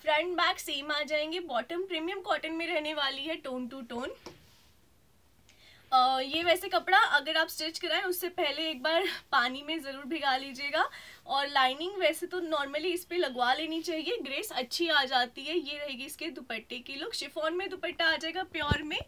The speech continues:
साथ पे इसके ऊपर आपको मिलने वाला है digital print और four side ही आपको ये बॉड-, अ, lace work मिल जाएगा दुपट्टे पर।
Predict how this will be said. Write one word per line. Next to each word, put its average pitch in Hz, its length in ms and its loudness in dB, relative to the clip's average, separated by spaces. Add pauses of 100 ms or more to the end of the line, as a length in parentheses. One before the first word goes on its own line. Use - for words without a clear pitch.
(360)
साथ 285 240 6 (100)
पे 320 80 -4
इसके 320 200 -6
ऊपर - 200 -4
आपको 269 260 2
मिलने 277 280 -8
वाला 262 260 2
है 277 120 2
digital 262 420 -8
print 285 360 -4 (1700)
और 226 280 -2
four 330 300 -2
side 370 320 8
ही 381 80 0
आपको 349 360 8 (200)
ये 285 160 -2
बॉड-, 240 320 -4
अ, 220 260 4
lace 247 360 -2
work 320 200 2
मिल 285 200 -2
जाएगा 254 440 2 (160)
दुपट्टे 233 440 -8
पर। 294 240 -2